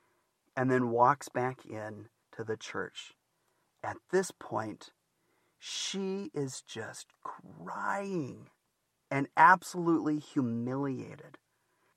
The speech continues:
She called the local chief of police, who was there within just a couple of minutes, and after a very brief conversation with the pastor, he moved his car.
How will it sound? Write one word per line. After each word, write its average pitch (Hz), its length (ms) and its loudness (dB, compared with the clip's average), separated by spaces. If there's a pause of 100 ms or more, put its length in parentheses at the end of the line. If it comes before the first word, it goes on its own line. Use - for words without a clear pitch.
(280)
She - 220 -2
called 247 340 6
the 185 80 10
local 160 400 8
chief - 280 2
of 135 160 0
police, 139 580 -2 (320)
who 165 120 6
was 139 220 6
there 151 200 12
within 131 400 4
just 131 300 -2
a 123 40 4
couple - 380 -2
of 110 140 -6
minutes, 127 480 0 (480)
and 135 180 4
after 139 500 4
a 123 100 0
very 113 760 6 (120)
brief 120 220 2
conversation 117 720 -2
with 104 120 -6
the - 80 -16
pastor, 143 640 -2 (600)
he 135 140 0
moved 139 360 4
his 110 140 -8
car. - 400 -4